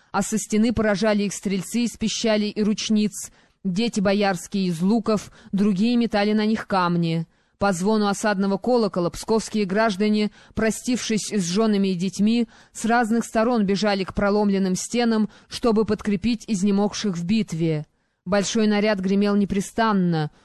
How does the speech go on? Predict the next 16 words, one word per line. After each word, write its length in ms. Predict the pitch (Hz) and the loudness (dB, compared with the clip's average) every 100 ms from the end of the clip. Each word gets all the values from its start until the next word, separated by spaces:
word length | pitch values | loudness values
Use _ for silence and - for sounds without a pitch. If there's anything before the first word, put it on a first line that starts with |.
| _ | _
Удачным 560 | 190 185 214 208 214 208 | -4 0 2 2 0 0
выстрелом 540 | 220 240 214 196 190 | 0 -2 -2 0 0
одной 300 | 190 180 220 | 0 0 0
из 100 | 208 | -2
тех 260 | - 208 - | -2 -4 -2
пушек, 420 | 233 208 208 - - _ | -2 0 -2 -4 -16 _
которые 460 | - 202 226 226 214 | -4 0 2 2 2
назывались 640 | 208 190 202 208 202 - - | 2 0 0 0 0 -4 -4
«барсами», 760 | 180 220 220 - 220 214 208 - _ - | 0 0 0 0 2 2 0 -6 _ -4
удалось 400 | 202 208 233 233 | 0 2 2 0
побить 360 | 220 202 233 | 0 0 0
множество 520 | 208 214 208 196 - 196 | 2 2 2 -2 -2 -2
неприятелей, 880 | 196 185 202 214 233 202 180 165 151 - - | 0 0 0 0 0 0 0 -2 -4 -14 -6
занимавших 640 | 185 208 208 202 - 190 | 0 2 2 0 -2 -8
Свинскую 560 | - 202 208 - 208 196 | -6 -2 -2 0 0 2
башню. 640 | 190 180 - 190 175 170 | 2 0 0 -2 0 -2